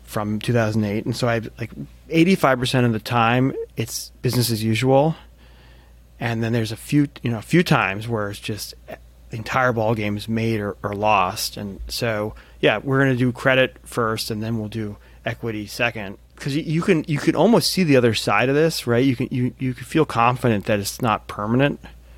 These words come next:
It's a couple years of transition to essentially a new, a new borrowing environment. And you just, un-, people are, some people are unlucky. They had maturities come due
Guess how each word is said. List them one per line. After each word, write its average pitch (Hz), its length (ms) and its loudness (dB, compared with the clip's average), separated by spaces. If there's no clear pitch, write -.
It's - 100 -10
a 120 40 -4
couple 117 280 2
years 110 640 0
of - 100 -12
transition 117 720 -2
to 120 140 -4
essentially 107 460 -4
a - 20 -4
new, 110 340 0
a 113 60 0
new 127 260 4
borrowing 123 420 2
environment. 95 680 -6
And 139 100 -2
you 127 60 0
just, 127 180 -4
un-, 131 180 -2
people 139 200 2
are, 127 80 4
some 131 160 0
people 143 140 4
are 127 140 -2
unlucky. 120 500 -2
They 113 120 -8
had 117 220 -4
maturities 120 580 2
come 113 240 -2
due 107 540 -2